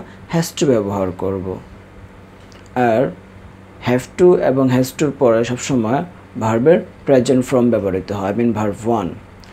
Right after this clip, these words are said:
So বন্ধুরা, let's get started।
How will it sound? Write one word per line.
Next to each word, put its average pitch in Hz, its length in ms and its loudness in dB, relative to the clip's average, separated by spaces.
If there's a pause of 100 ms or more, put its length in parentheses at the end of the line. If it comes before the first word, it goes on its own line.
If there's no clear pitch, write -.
(440)
So 180 160 4
বন্ধুরা, 156 460 2 (600)
let's 160 400 0
get 135 180 2 (140)
started। 104 760 -4